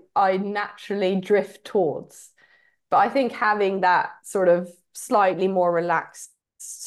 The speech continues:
uh, view of things when it comes to racing and the competitive side is important.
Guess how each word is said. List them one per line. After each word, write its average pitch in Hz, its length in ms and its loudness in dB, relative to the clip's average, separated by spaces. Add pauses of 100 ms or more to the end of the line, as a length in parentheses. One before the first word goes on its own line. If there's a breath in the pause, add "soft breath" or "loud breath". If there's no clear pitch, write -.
(960)
uh, 160 360 2
view 190 260 0
of 165 140 -2
things 156 460 -4
when 180 120 0
it - 120 -4
comes 165 320 -6
to 165 160 -2
racing 165 460 -2
and 160 80 -4
the 156 40 -8
competitive 165 460 -4
side 160 260 -2
is 151 120 -4
important. 156 520 -2